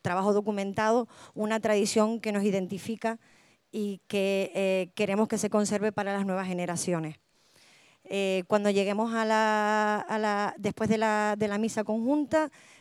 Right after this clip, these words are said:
se entregarán las insignias de los nuevos hermanos de la Hermandad de San Telmo. También el día catorce, como ya saben, eh, la Hermandad de Can-, de San Telmo servirá de guía, como cada año,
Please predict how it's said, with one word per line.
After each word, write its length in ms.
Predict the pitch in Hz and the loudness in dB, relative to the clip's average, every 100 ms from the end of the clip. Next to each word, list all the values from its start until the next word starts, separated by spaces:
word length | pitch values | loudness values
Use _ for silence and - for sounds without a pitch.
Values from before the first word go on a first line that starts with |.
| - | -6
se 600 | - 214 208 220 - 190 | 0 2 2 0 -2 -4
entregarán 420 | 180 185 180 180 | -2 -2 -2 -2
las 100 | 185 | -2
insignias 680 | 196 175 214 196 202 208 220 | -4 -4 -6 -4 -4 -4 -6
de 300 | 185 196 190 | -4 -2 0
los 140 | 202 185 | -2 -2
nuevos 280 | 160 175 | -2 -2
hermanos 480 | 180 180 165 180 185 | -4 -4 -4 -4 -8
de 240 | 185 185 175 | -6 -4 -2
la 60 | |
Hermandad 320 | 175 170 160 160 | -4 -6 -6 -6
de 80 | |
San 200 | 160 170 | -6 -8
Telmo. 360 | 160 151 143 156 _ _ _ _ _ _ - - - - - _ | -6 -6 -8 -10 _ _ _ _ _ _ -20 -20 -20 -20 -20 _
También 480 | - 185 180 185 190 | -4 0 0 -2 -2
el 160 | 190 180 | -4 -4
día 220 | 185 180 | -4 -2
catorce, 480 | 190 185 226 - 220 | -2 0 -2 -2 -4
como 240 | 175 160 | -2 -2
ya 160 | 165 170 | -2 -2
saben, 460 | 226 220 220 233 381 | 0 0 0 -6 -8
eh, 340 | 180 160 160 160 | -6 -4 -4 -4
la 80 | 165 | -4
Hermandad 360 | 170 165 170 | -4 -2 -2
de 100 | 175 | -2
Can-, 300 | 180 170 180 - | -2 -6 -6 -8
de 160 | 185 | -6
San 220 | 175 180 | -4 -4
Telmo 480 | 180 202 208 214 220 - - - _ - | -4 -4 -2 -2 -2 -8 -20 -20 _ -6
servirá 500 | - 196 180 185 190 | 0 0 2 0 0
de 160 | 196 190 | 0 -2
guía, 400 | 214 220 202 240 - | -2 -2 -2 -6 -8
como 240 | 170 165 | -4 -2
cada 320 | 196 190 185 | 0 2 2
año, 360 | 202 208 220 | 2 2 0